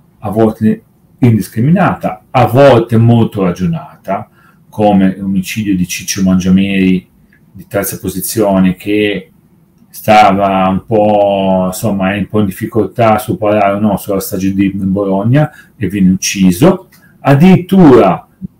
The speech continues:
pianificano anche l'omicidio del buon De Angelis, che, come recentemente ha parlato, eh, per dire che lui su Bologna sa,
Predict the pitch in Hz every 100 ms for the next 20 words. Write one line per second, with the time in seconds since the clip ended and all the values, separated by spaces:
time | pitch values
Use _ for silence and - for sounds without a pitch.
0 | _ - 135 147 151 120 113 110 135 139
1 | 117 117 113 113 - 143 127 110 107 98
2 | 117 131 117 107 107 117 110 95 98 95
3 | - - 95 92 _ _ _ _ _ _
4 | _ 110 107 95 - 92 101 110 113 92
5 | 101 - - - 101 104 156 95 - 92
6 | 92 - _ _ _ _ _ - 92 90
7 | 87 87 85 110 95 104 95 104 104 101
8 | 107 104 104 104 101 95 - 117 - -